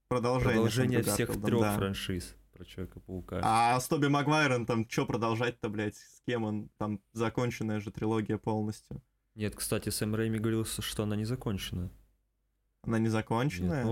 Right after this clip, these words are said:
Speaker 2: во-, во-первых, э,
Speaker 1: Ну, хотя там по комиксам можно кого угодно найти в плане
Speaker 2: Да,
Speaker 1: врагов, там,
Speaker 2: да, да, да,
Speaker 1: героев,
Speaker 2: там, там
Speaker 1: друзей.
Speaker 2: дохуища всего.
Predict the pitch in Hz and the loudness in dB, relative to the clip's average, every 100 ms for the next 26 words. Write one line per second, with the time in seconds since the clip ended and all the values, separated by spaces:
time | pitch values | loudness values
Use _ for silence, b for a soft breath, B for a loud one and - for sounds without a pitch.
0 | 117 113 123 131 135 120 - 101 95 95 | 0 0 0 0 2 0 0 0 0 0
1 | - - - 175 175 160 - 180 220 208 | -2 -4 -2 -2 -2 -4 -2 0 0 2
2 | 185 165 175 185 165 - 143 131 123 113 | 0 0 0 0 0 0 0 0 -2 -2
3 | 123 127 127 147 147 110 110 - 104 107 | -2 0 0 0 2 0 -2 -4 -4 -2
4 | 107 110 107 110 127 - 104 104 104 98 | 0 2 2 2 0 0 0 0 2 0
5 | 104 107 117 98 107 101 104 113 110 95 | 2 2 0 0 -2 0 0 0 -2 -2
6 | - - 98 95 | -6 -6 -6 -6